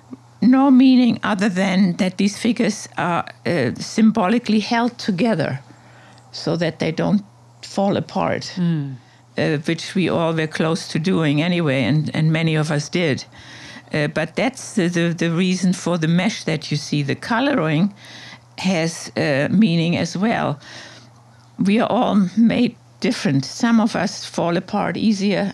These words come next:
Speaker 1: others are more robust in their, in their makeup, in their, in their feelings. And the darker ones are the more the robust ones in their emotional makeup, and the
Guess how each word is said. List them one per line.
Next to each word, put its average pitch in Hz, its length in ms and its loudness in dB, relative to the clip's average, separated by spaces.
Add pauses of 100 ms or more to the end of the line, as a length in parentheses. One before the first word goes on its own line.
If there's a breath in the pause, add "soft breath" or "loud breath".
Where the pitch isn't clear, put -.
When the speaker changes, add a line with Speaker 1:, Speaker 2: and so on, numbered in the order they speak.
Speaker 1:
others 156 420 -4
are 165 120 -4
more 156 260 -2
robust 156 560 -6
in 170 160 -4
their, 151 320 -2 (580 loud breath)
in 170 200 2
their 156 280 0
makeup, 160 640 -2
in 170 140 2
their, 151 340 0 (1400 loud breath)
in 165 160 2
their 151 140 0
feelings. 156 680 0 (1300 loud breath)
And 180 240 0
the 175 80 0
darker 269 560 -2
ones 170 380 0
are 175 140 -2
the 170 80 0
more 185 260 2
the 175 100 0
robust 165 720 -2
ones 151 520 -2 (1200 loud breath)
in 180 200 2
their 151 180 0
emotional 160 520 0
makeup, 151 560 0
and 156 200 0
the 143 240 -2